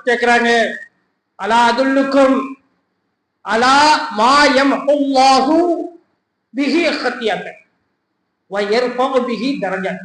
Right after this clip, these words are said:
அல்லாஹ்வுடைய தூதர் ஸல்லல்லாஹு அலைஹி வஸல்லம் சொல்றாங்க, "உங்களுக்கு ஒரு செய்தியை நான் சொல்றேன். அது என்ன தெரியுமா? உங்களுடைய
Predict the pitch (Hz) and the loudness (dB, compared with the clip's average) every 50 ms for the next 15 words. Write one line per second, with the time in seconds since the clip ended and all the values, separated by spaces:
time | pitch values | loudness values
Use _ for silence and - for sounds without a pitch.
0 | - _ _ _ _ _ _ _ _ _ _ _ _ _ _ _ _ _ _ _ | -20 _ _ _ _ _ _ _ _ _ _ _ _ _ _ _ _ _ _ _
1 | _ _ 175 196 214 214 208 196 180 - 202 185 175 202 202 220 226 220 214 208 | _ _ -8 -6 -4 -4 -4 -6 -8 -8 -10 -10 -8 -6 -4 -4 -2 0 -2 -2
2 | 185 - 208 190 180 185 180 185 180 180 175 180 190 247 294 311 311 302 - - | -2 -6 -8 -10 -10 -10 -8 -6 -6 -6 -4 -2 0 2 2 2 2 0 -6 -12
3 | - - _ _ _ _ _ _ _ _ _ 190 214 247 262 254 247 247 240 240 | -18 -20 _ _ _ _ _ _ _ _ _ -12 -8 -8 -6 -2 -2 0 0 0
4 | 233 - - 277 240 214 208 - - - - 240 262 277 269 254 247 226 214 208 | -4 -4 -4 -2 0 0 0 -2 -6 -6 -4 -4 -4 -4 -4 -2 -4 -2 -2 -4
5 | 185 - - - 226 247 247 240 240 208 - - - - _ _ _ _ _ _ | -6 -8 -4 -2 -2 -2 0 -2 -2 -2 -4 -8 -14 -18 _ _ _ _ _ _
6 | _ _ _ _ _ _ _ _ _ _ _ _ - 190 196 214 214 247 247 247 | _ _ _ _ _ _ _ _ _ _ _ _ -12 -8 -6 -4 -4 -4 -2 -4
7 | 240 226 240 277 294 330 311 - - - - - - _ _ _ _ _ _ _ | -4 -4 -2 0 2 2 2 0 -4 -8 -14 -18 -20 _ _ _ _ _ _ _
8 | _ _ _ _ _ _ _ _ _ _ _ - 240 269 294 302 294 285 262 254 | _ _ _ _ _ _ _ _ _ _ _ -8 -6 -2 0 0 0 2 0 0
9 | 247 240 240 233 247 | 0 0 -2 0 0